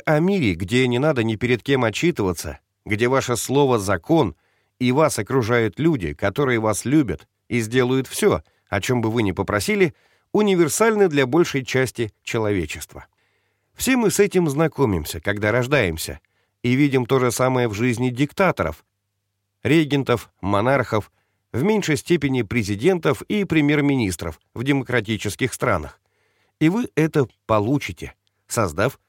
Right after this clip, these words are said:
собственную страну. Бэкграунд. Страны — суверенные территории, которые обладают полной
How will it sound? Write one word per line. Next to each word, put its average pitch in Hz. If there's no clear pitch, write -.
собственную 131
страну. 120
Бэкграунд. 113
Страны — 160
суверенные 151
территории, 113
которые 123
обладают 117
полной 160